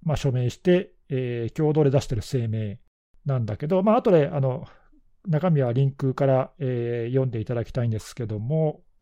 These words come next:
簡単に一言で言うと、まあ、この暗号化の仕組み、エンドツーエンドなんで、えー、まあ、メッセージとかで使われる、うー、送信者から受信者まで暗号化されていて、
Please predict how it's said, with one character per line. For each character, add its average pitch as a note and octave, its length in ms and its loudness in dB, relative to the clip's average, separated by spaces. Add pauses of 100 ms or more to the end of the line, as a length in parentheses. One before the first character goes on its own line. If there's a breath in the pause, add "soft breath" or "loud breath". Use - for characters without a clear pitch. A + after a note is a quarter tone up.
(140)
簡 C4 160 -2
単 C#4 160 2
に C4 60 0
一 C#4+ 200 0
言 C4 200 2
で E3 80 6
言 D3+ 160 4
う D3 60 -2
と、 D3+ 500 2 (1080)
ま F3+ 120 6
あ、 - 20 2
こ F3 100 2
の D#3+ 240 4
暗 A3 140 2
号 A#3 160 -2
化 G#3+ 100 0
の A3 80 0
仕 - 120 -6
組 G#3 320 2
み、 D#3 60 0
エ E3 40 4
ン E3+ 60 4
ド F3+ 100 2
ツ F3+ 140 -4
ー F3+ 60 4
エ G3 80 6
ン E3 80 4
ド B2 280 -2 (160)
な C3 120 -2
ん A2+ 100 -4
で、 D3+ 340 2
え C3+ 160 -2
ー、 B2+ 40 -2
ま C3+ 60 0
あ、 B2+ 40 2
メ C3 80 4
ッ B2 40 4
セ - 180 2
ー D#3 40 6
ジ C3+ 60 2
と E3 100 0
か C3+ 80 0
で A2+ 80 0
使 - 200 -4
わ A#2+ 160 0
れ A#2 140 -2
る、 D#3 320 2 (200)
う C#3+ 40 -8
ー、 A#2+ 380 -6
送 D3 160 0
信 C#3+ 120 4
者 C#3+ 100 0
か C3 80 -2
ら A2+ 60 0
受 G#2+ 100 -4
信 D3+ 140 0
者 C3+ 120 2
ま F#3 80 4
で E3 200 4 (340 soft breath)
暗 C3+ 180 0
号 B2 120 0
化 B2 100 -2
さ C#3 120 2
れ B2 80 0
て C3 100 -2
い B2 80 0
て、 G#3+ 360 2